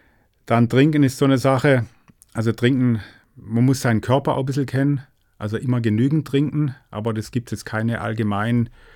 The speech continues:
gültige, äh, dass, dass jeder drei Liter dabei haben muss oder zwei oder ein Liter. Und ich empfehle auch noch vom, vom Essen,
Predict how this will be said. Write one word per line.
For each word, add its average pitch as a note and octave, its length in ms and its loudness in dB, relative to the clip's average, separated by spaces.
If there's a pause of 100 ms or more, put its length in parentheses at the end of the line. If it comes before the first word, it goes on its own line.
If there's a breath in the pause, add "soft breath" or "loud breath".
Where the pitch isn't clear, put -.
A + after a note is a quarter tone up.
(300 soft breath)
gültige, A#2 920 -2 (720 soft breath)
äh, G#2 260 -12 (120)
dass, - 320 -18
dass G2+ 180 -8
jeder A2+ 220 0
drei G2+ 200 -4
Liter A#2 220 -2
dabei A2 280 0
haben A#2 100 -2
muss G#2 120 -4
oder G2+ 140 -8
zwei A2 240 -6
oder A2+ 160 -6
ein A#2 140 -4
Liter. A#2+ 360 -4 (1000 soft breath)
Und A2+ 480 -2 (260)
ich C#3+ 160 -2
empfehle B2+ 420 0
auch A2+ 240 0
noch A#2+ 180 -4
vom, G#2+ 360 -6
vom G#2+ 160 -6
Essen, C3 500 -2